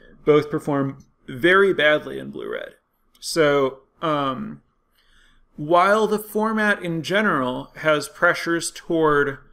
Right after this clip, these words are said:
uh, like, playing aggressive decks and aggressive decks winning more and cheap aggressive cards perform really well,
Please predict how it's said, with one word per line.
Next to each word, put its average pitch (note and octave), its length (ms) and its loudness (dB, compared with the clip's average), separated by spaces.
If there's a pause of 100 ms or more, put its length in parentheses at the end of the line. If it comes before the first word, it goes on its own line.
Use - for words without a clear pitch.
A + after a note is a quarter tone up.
(520)
uh, B2+ 420 2
like, C3+ 300 0
playing D3 320 -2
aggressive C#3 380 -2
decks C3+ 260 0
and C#3+ 80 -8
aggressive C3 380 -2
decks B2 260 -4
winning C3 280 -4
more B2+ 460 -2
and B2 520 -8 (260)
cheap - 280 -6
aggressive C3+ 420 -2
cards B2+ 340 2
perform F3+ 420 -4
really B2+ 220 -2
well, A#2+ 400 -6